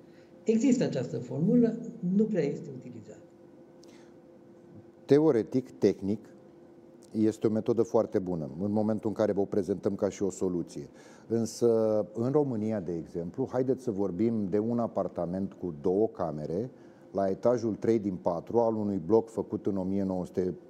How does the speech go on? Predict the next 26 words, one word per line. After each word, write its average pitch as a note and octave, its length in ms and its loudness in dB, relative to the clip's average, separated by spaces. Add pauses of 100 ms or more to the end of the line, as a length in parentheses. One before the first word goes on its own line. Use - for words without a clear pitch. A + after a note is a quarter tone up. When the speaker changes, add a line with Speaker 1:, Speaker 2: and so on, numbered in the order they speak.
(180)
Speaker 2:
optzeci, G2 600 -2
ca A3+ 140 0
să A3 100 -4
nu E3+ 140 2
luăm A2+ 180 2
foarte G2+ 340 0
vechi, F2+ 300 -2
optzeci, G#2 480 -2
da? D3 200 0 (680)
Uh, B2+ 640 2 (580)
și - 140 -2
o - 20 2
persoană D#3+ 420 0
care D#3 240 2
de-abia C#3 280 4
se C#3+ 140 -4
poate C3+ 320 0
mișca, A#2 460 -2
care D3+ 180 4
își D3 140 -2
târâie E3 320 4
picioarele, B2 520 2
atât, D#3+ 400 2
nu D3+ 200 0
are C#3+ 140 2
altceva. F#2+ 500 0